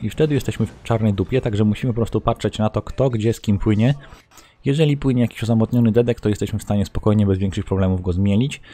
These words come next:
korzystając z hydro i kroczącego dymu, które, e, czas działania mają bardzo zbliżony, a czas przeładowania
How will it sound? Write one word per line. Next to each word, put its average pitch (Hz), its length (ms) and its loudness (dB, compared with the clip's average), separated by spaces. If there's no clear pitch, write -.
korzystając 120 520 0
z - 40 -14
hydro 95 280 0
i 92 60 -2
kroczącego 87 480 0
dymu, 101 240 2
które, 101 360 2
e, 85 240 2
czas 123 260 2
działania 101 360 4
mają 90 240 2
bardzo 139 240 0
zbliżony, 123 540 2
a 95 140 -2
czas - 220 -2
przeładowania 90 600 2